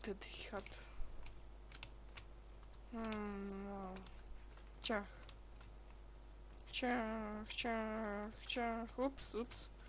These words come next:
Invictus dostał trochę. Ups, teraz dostałem trochę. Ale mam nadzieję, że zakończymy ten odcinek po jakiejś... Kurde mać,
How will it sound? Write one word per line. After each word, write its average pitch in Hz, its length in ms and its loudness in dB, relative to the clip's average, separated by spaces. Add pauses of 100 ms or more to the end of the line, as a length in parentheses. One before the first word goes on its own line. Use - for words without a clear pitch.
(500)
Invictus 214 500 4
dostał 202 460 8
trochę. 208 500 4 (2250)
Ups, 185 340 8
teraz 208 280 12
dostałem 190 280 8
trochę. 214 420 2 (960)
Ale 247 160 4
mam 233 100 8
nadzieję, 226 240 8
że 226 100 6
zakończymy 226 400 4
ten 196 140 4
odcinek 202 280 4
po - 80 2
jakiejś... 208 280 4
Kurde 339 300 10
mać, 262 300 6